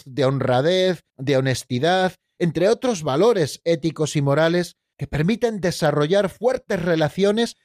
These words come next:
con aquella persona a la que somos leales, incluso relaciones de amistad, en donde se van creando unos vínculos de confianza muy sólidos y que automáticamente se genera el respeto en los individuos y esa confianza más absoluta.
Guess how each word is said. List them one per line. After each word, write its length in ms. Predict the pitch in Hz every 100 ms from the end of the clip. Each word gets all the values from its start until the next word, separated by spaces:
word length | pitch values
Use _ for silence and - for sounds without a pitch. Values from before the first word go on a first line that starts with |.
| _
con 160 | - 143
aquella 420 | 139 180 190 202
persona 440 | 180 160 - 190 180
a 20 |
la 120 | 160
que 120 | -
somos 380 | 139 165 170 160
leales, 480 | 147 156 170 185 -
incluso 580 | 202 180 - 277 277 202
relaciones 600 | 170 160 151 180 185 165
de 80 | 156
amistad, 500 | 180 160 - 160 165 - _ _
en 240 | - 151 156
donde 400 | 156 147 139 143
se 220 | - 147
van 300 | 135 185 202
creando 520 | - 175 185 196 180
unos 300 | 180 170 135
vínculos 560 | 151 208 196 185 175 165
de 100 | 165
confianza 680 | 170 156 - 160 170 - 160
muy 160 | 156
sólidos 600 | 143 - 156 160 180 190 - _ _
y 120 | 147
que 100 | 147
automáticamente 1120 | 143 139 151 160 170 185 160 156 170 165 175
se 180 | - 143
genera 540 | - 139 156 156 156
el 160 | - 143
respeto 680 | 147 139 - - 180 175 160
en 120 | 147
los 180 | 135 160
individuos 720 | 156 135 131 135 131 135 - _ _
y 120 | 139
esa 240 | 151 - 147
confianza 880 | 147 135 - 123 135 143 - 139 127
más 380 | 131 151 147
absoluta. 840 | 143 135 - 135 170 185 143 127